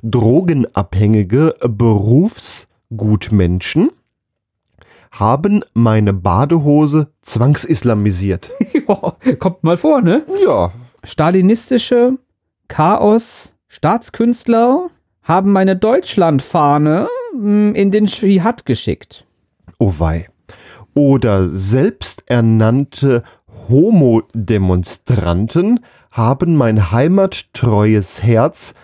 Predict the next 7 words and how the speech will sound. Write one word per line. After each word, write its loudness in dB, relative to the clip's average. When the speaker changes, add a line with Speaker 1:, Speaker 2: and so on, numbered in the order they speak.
Speaker 1:
zum -2
Kopftuch -2
gezwungen. -2
<laughs> -4
Was -2
ein -2
Blödsinn. 0